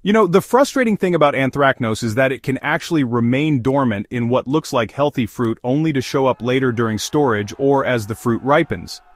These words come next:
This kind of latent infection means you might harvest peppers that seem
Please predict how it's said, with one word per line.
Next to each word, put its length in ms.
This 160
kind 200
of 140
latent 460
infection 600
means 280
you 80
might 240
harvest 440
peppers 440
that 140
seem 260